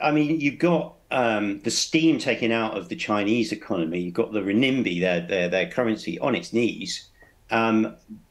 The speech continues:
basically, when they relaxed the restrictions of covid, there was huge optimism in China. Uh, that's been taken out. So you've got this sense of, um, you know, any help they can get is,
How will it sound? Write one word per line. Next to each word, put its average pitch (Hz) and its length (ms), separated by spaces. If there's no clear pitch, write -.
basically, 135 760
when 123 400
they 101 460
relaxed 104 720
the 98 60
restrictions 98 640
of 87 120
covid, 87 380
there 110 100
was - 80
huge 277 320
optimism - 720
in 92 180
China. 85 540
Uh, 131 180
that's 180 360
been 139 340
taken 120 420
out. 135 320
So 117 140
you've 120 240
got 175 260
this 127 240
sense 131 380
of, 104 200
um, 107 520
you 127 160
know, 160 240
any 143 240
help 117 260
they 113 140
can 98 240
get 104 320
is, - 180